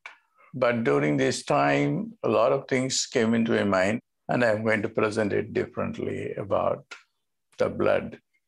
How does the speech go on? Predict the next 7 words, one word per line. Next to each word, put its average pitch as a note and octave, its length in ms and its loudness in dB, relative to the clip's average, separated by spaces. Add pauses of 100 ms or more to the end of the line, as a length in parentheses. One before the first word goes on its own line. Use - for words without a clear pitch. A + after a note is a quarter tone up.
(360)
The B2 220 -2
blood, B2+ 560 0 (560)
the A2 720 2 (240)
more D#3 760 2
compelling C3 760 2
way A2+ 320 2
of A2+ 360 2